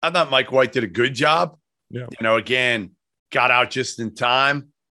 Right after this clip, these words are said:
Speaker 1: The expectations are ridiculous because of Billy Donovan. Florida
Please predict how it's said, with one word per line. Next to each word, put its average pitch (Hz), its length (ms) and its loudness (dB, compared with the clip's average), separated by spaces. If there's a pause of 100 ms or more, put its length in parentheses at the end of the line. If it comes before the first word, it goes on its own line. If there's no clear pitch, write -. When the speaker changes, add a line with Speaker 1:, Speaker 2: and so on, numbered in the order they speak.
(220)
Speaker 1:
The 120 120 0
expectations 117 720 -4
are 110 60 -4
ridiculous 110 640 -4
because 107 360 -10
of 90 100 -12
Billy 101 200 -4
Donovan. 120 460 -4 (340)
Florida 127 440 4